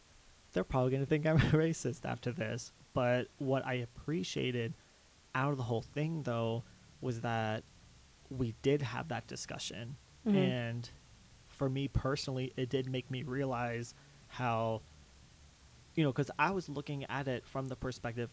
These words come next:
Speaker 1: of an actor, of someone that, you know, does theater. It's kind of like that whole, you want to be able to portray the character as respectful and as true as possible.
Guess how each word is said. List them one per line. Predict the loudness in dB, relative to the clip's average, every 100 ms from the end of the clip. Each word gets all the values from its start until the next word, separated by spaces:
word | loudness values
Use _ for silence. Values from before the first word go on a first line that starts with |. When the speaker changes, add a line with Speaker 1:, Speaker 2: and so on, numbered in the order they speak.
| -8
Speaker 1:
of | -6 -4
an | -6 -6
actor, | -8 -10 -14 -14 -12 -4
of | -2 -2
someone | -4 -4
that, | -6 -6
you | -6
know, | -6
does | -6 -8 -8
theater. | -6 -6 -6 -10 -12
It's | -12 -10
kind | -8 -4
of | -4
like | -4
that | -6 -6
whole, | -4 -2 -2 -4 -6 -20 -20 -20 -20 -20 -20 -20 -12
you | -4 -2
want | 0 -2 -2 -4
to | -6
be | -6 -4
able | -6 -6 -8
to | -8
portray | -6 -6 -6 -6 -4
the | -6 -10
character | -8 -8 -6 -8 -8 -8 -10
as | -10 -8
respectful | -10 -10 -10 -10 -8 -8
and | -6
as | -8
true | -10 -8 -8
as | -10
possible. | -8 -8 -6 -8 -8 -6 -6 -8